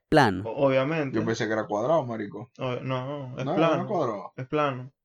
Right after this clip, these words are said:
Speaker 3: Ah, yo pensé que había un abismo al final así y uno se cae allá,
Speaker 2: Por eso es
Speaker 3: marico.
Speaker 2: plano.
Speaker 1: Por, es plano.
Speaker 3: Ah, bueno.
Speaker 2: O sea, llega un punto que quizás no te caes, sino que estás caminando recto
Speaker 3: Y el
Speaker 2: Pero de
Speaker 3: mapita
Speaker 2: repente
Speaker 3: y te, y te choca, y te choca así con una pared, ¡pum!
Speaker 2: No, de
Speaker 3: Y tienes
Speaker 2: repente,
Speaker 3: que volver, tío,
Speaker 2: de
Speaker 3: verga.
Speaker 2: repente das una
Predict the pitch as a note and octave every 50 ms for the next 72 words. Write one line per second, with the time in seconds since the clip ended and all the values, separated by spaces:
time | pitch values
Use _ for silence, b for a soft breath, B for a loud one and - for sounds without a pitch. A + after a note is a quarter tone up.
0 | _ _ _ _ - - B2+ D3+ E3+ E3+ E3+ D#3+ D#3+ - E3+ G#3+ G3+ D#3+ D3+ C#3+
1 | C#3 C#3 C3 C#3+ D#3 D3+ D#3+ D3+ C#3 C#3 - C3+ C3+ C#3+ C#3+ C#3 C3 C#3 - C#3
2 | C#3 C3 B2+ B2+ B2+ B2+ C3 - C3+ B2 A#2+ B2 B2+ B2 A2+ A2 C#3+ C#3+ D#3 F#3
3 | G#3+ G#3+ F#3+ - - D#3+ D#3 D3+ G3+ G#3+ G3+ F3+ E3 D#3 D#3+ B2 A#2 B2 - C#3+
4 | D#3 D3 - - G#3 F#3+ D3+ B2+ C#3 F3 F#3 _ _ _ _ _ _ _ _ _
5 | - - - - - - - - - C#3+ E3 D#3+ D3+ D#3 D#3+ E3+ F3+ F#3 F3 G#3
6 | G3+ F#3+ G3 F#3 F#3 F#3 D#3+ D#3+ D#3 D#3 E3+ E3 F3 F#3 F3+ F#3+ F#3+ F#3 F#3+ F3+
7 | F3 E3+ E3+ E3 - D3 C#3+ C#3+ C#3 D#3+ D3+ - D#3+ D#3 - F#3 E3+ E3+ E3+ E3+
8 | E3+ F3 F3 F3 F3 F3+ F3 D#3+ D#3 - D#3 D#3+ D#3+ _ _ _ - - A#2 B2+
9 | C3+ C#3+ - D3 D3+ D3+ D3+ F3 E3+ D#3 - E3+ E3 F3 D#3+ - E3+ - - -
10 | D3+ D3 C#3+ D3+ D3 D3 F#3 F3+ F3+ D#3+ D#3+ D3+ D#3 D#3 - F3 - - E3+ -
11 | F#3 E3+ E3+ E3+ E3+ E3 E3 E3+ D#3+ D3+ D3+ - - - D3 D3+ D#3+ E3 E3 D#3
12 | D3 D3 - - - D#3 - F3 F3+ F3+ F3+ F3 F3 D#3+ D3+ C#3+ C#3+ D3 D3+ D3+
13 | D3 D3+ D3+ D3+ D#3 D3+ D#3+ E3 D#3+ E3 - F3+ F3+ F3 E3+